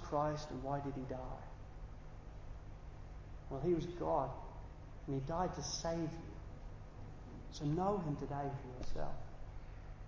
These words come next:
And if you do know him as your Lord and Saviour, if you do know Christ for yourself, which is many of us, if not most of us in this room, here's my simple exhortation. If you truly know him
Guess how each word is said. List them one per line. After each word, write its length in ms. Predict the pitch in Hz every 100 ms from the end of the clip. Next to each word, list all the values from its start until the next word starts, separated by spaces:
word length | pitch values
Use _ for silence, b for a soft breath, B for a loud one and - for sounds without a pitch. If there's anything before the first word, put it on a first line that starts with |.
| - -
And 100 | 190
if 120 | 254
you 100 | 285
do 280 | 190 165 226
know 280 | 233 233 233
him 220 | 226 262 262
as 80 |
your 120 | 196 185
Lord 200 | 190 190
and 100 | 190
Saviour, 440 | - 190 190 214 - -
if 80 | -
you 100 | 185
do 200 | 165 220
know 200 | 226 208
Christ 440 | - 202 202 208 -
for 60 | 180
yourself, 500 | 170 - 196 202 180
which 140 | 147
is 80 | 139
many 220 | 165 180
of 60 | 165
us, 260 | 160 151 - -
if 100 | 147
not 180 | 160 151
most 260 | 165 165
of 60 | 151
us 120 | 143
in 140 | 143 139
this 160 | 139 -
room, 220 | 117 117 113 - - - - - - - - - - -
here's 160 | 190
my 140 | 190 165
simple 320 | - 165 156
exhortation. 560 | 147 - 139 117 113 - - - - - - - - - - - - - - - - -
If 120 | 143 143
you 260 | 185 285 277
truly 240 | - 262 240
know 400 | 226 208 202 196
him 240 | 147 131